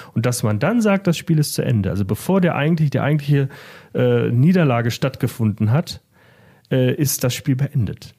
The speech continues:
Und, ähm, es ist auch sehr höflich und auch erforderlich beim Schach, den Gegner auf eine missliche Situation hinzuweisen und zu sagen,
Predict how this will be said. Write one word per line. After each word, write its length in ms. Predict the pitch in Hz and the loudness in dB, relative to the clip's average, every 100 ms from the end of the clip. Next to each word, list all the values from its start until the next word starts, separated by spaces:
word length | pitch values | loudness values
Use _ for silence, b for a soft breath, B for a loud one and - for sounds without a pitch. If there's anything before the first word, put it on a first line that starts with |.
| _ | _
Und, 340 | - 120 123 - | -2 0 0 0
ähm, 220 | 120 123 | 2 2
es 180 | 113 - | 0 0
ist 140 | 160 | 0
auch 160 | 160 113 | -2 -2
sehr 300 | 110 139 208 | 0 2 4
höflich 400 | 208 214 202 175 | 2 2 0 2
und 160 | 156 135 | 0 0
auch 220 | 147 - | -2 -2
erforderlich 840 | 143 - 156 180 175 131 151 - | -4 -2 -2 -2 -4 -2 -2 -2
beim 160 | 151 151 | 0 0
Schach, 320 | - 147 - B B B - | 0 -2 -4 B B B -2
den 160 | 120 | 0
Gegner 360 | 110 143 214 220 | 0 0 2 0
auf 100 | 156 | 2
eine 140 | 139 | 2
missliche 540 | 135 143 156 151 143 127 | 2 2 0 -2 0 -2
Situation 440 | 120 120 117 120 | 0 -2 0 -2
hinzuweisen 920 | 98 131 127 - 131 135 147 170 190 | 2 2 2 2 0 0 0 0 0
und 100 | 208 | 0
zu 120 | 165 143 | 0 0
sagen, 400 | 143 143 151 | 2 0 -2